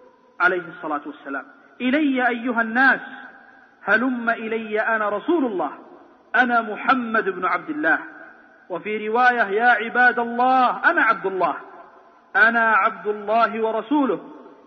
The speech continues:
يا أيها الناس إلي، أنا عبد الله ورسوله". وفي رواية عليه الصلاة والسلام ماذا يقول لهم؟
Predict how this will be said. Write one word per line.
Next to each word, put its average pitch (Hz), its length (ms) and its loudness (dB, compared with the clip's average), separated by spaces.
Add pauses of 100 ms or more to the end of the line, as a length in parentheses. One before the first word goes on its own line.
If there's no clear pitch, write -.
يا 196 220 0
أيها 226 340 -4
الناس 240 440 0 (140)
إلي، 247 480 -2 (440)
أنا 175 180 -4
عبد 165 280 -4
الله 170 520 -4 (360)
ورسوله". 156 800 -4 (520)
وفي 185 340 -4
رواية 226 340 0
عليه 202 360 -6
الصلاة 208 380 -6
والسلام 196 420 -8
ماذا 233 200 -2
يقول 226 280 -6
لهم؟ 170 240 -8